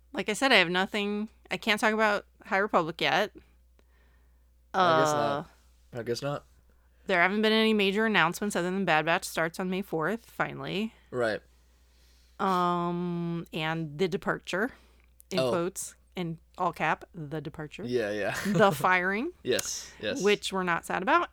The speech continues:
Speaker 1: And, um, I can't think of anything else.
Speaker 2: Oh, one thing. Um, my roommate, Justin,
Speaker 1: Mm-hmm.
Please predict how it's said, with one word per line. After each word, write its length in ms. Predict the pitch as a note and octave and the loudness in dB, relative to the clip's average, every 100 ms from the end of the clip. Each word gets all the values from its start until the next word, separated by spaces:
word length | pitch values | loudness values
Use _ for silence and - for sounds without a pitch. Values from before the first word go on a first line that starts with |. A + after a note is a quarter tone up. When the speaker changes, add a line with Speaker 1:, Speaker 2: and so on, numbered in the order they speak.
| - | -2
Speaker 1:
And, 600 | A3 A3 A3+ A3 A3 A3+ C#3 - | 2 4 2 2 0 -4 -10 -8
um, 600 | G#3 A3 A3+ A#3 A#3 B3 - - _ - _ _ _ - | -2 0 2 0 0 -2 -8 -20 _ -20 _ _ _ -6
I 80 | G3 | 0
can't 180 | F4+ G4+ | 2 4
think 120 | F#3+ | 2
of 40 | |
anything 340 | D#3+ E3 F3+ F3 | -2 -4 -4 -2
else. 380 | A3+ D4+ - - | 0 -2 -6 0
Speaker 2:
Oh, 300 | D3 D3+ A#2+ | 6 6 6
one 220 | B2 D3+ | 4 0
thing. 340 | D3 C3 A#2+ A#2+ _ _ | 0 -2 -2 -10 _ _
Um, 480 | B2 A#2+ A#2 A2+ A2 - _ _ _ _ - - | 0 2 0 -2 -8 -18 _ _ _ _ -20 -14
my 140 | B2+ A#2+ | -4 -2
roommate, 460 | A#2+ B2 C3 - | -2 -2 -2 -2
Justin, 480 | - A2+ - C3+ C#3 - - - | 0 0 0 -6 -8 -14 -16 -8
Speaker 1:
Mm-hmm. 220 | F#3 F3+ | -6 -6